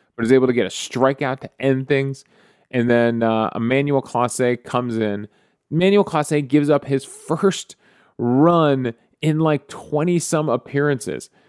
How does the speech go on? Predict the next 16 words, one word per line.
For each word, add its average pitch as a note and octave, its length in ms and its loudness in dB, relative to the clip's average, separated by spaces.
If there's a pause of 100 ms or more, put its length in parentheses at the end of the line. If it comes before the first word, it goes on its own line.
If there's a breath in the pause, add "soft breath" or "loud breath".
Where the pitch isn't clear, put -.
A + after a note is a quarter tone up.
(160 soft breath)
Emmanuel F3+ 420 2
Clase D3+ 500 -2
had B2+ 160 -4
not B2+ 460 -6
given C3+ 240 0
up C3+ 140 -2
a C3+ 60 2
run G#2+ 440 -4 (960)
in C3 120 0
a D3+ 80 0
game G2 420 -4 (440)
since - 640 0 (800)
July C3+ 640 0
sixteenth - 1160 -4
against A2 420 -2
Oakland. - 480 -4